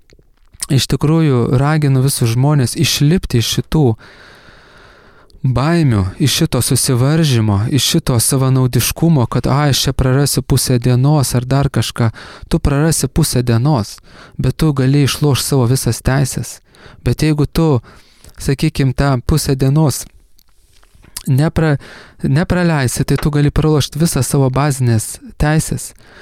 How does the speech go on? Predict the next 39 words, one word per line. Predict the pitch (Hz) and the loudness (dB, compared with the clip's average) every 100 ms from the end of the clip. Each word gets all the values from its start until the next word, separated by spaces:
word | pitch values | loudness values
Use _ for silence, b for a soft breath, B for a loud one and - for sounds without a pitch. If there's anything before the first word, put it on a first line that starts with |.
| B B | B B
Jeigu | 143 180 | 2 2
tau | - 175 170 | 2 2 2
yra | 165 | 0
gerai, | 147 143 156 165 117 - | 0 0 2 2 0 -2
e, | 175 117 120 117 - 143 | -2 -2 -2 -4 -6 0
eiti | 160 170 127 | 0 0 -2
ir | 127 | 0
leistis | 143 156 - - | 0 0 -2 -2
tas | 151 - | -2 -2
vakcinas, | 120 - - 156 113 - - | -2 -2 0 2 2 -2 -8
kas | - 127 | -6 -4
pusę | 175 151 131 | -2 0 0
metų | 120 143 131 120 | 2 2 0 0
taip | 139 - | -2 -2
tikrai | 127 135 127 | -2 0 0
bus, | 135 143 131 | 0 0 0
nes | 120 - | -2 -2
vis | - | -2
tiek | 147 139 | -2 -2
po | 127 | 0
vakcinų | 120 - 143 127 | 0 -2 -2 0
visi | 147 - 120 | 0 0 -2
sirgs, | - 147 - | 0 -2 -2
kaip | 117 - | -4 -2
ir | 117 | 0
Anglijoj, | 135 147 143 131 | 0 0 2 0
kaip | 123 107 117 | 0 -2 -2
ir | |
Izraelyje | 113 120 139 147 135 123 | 0 0 0 2 2 2
dabar, | 123 123 120 123 B B B B B B B B B | 0 0 0 -2 B B B B B B B B B
tai | 160 | -2
tvarkoj, | - 175 175 233 202 117 - - - - | 0 0 0 0 0 -2 -6 -16 -12 -4
tu | 160 | -2
gali | 151 170 175 131 | 2 2 2 0
toliau | - 151 165 165 | 0 0 2 2
leidinėtis | 131 131 135 156 160 127 - | 2 2 4 4 2 0 -2
tas | 156 - | -2 0
vakcinas, | 117 - 151 143 117 - | -2 -2 2 2 2 0
gali | 127 135 156 | -2 2 2